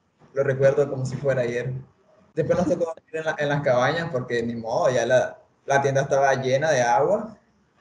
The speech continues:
Pero les queda de experiencia para,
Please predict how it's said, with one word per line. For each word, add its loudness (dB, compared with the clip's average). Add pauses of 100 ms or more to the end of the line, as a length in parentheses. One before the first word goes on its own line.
(760)
Pero 6
les 4
queda 10
de 6
experiencia 0
para, 0